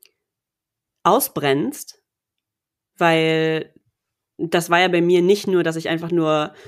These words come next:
Zukunftsängste hatte, sondern ich war auch an einem Punkt, da habe ich einfach zwei Jahre lang so hart durchgeackert, da ging einfach nicht mehr. Und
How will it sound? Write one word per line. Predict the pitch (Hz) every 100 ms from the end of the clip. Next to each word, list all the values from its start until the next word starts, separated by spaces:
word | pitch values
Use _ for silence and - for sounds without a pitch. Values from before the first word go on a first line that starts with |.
| - -
Zukunftsängste | 220 214 240 240 - - 202 226 -
hatte, | 226 208 214
sondern | 180 165
ich | 175
war | 165
auch | -
an | 170
einem | 170
Punkt, | 185 180
da | 165
habe | 160
ich | 175
einfach | - 165 180
zwei | - - 170
Jahre | 175 180
lang | 170 170
so | 170 180
hart | 175 175
durchgeackert, | 180 - - - 180 170
da | 165
ging | 165 214
einfach | 143 143 143
nicht | 143 -
mehr. | 147 143 214 _ _ _ _ _ _ _ _
Und | 180 175 170 175 -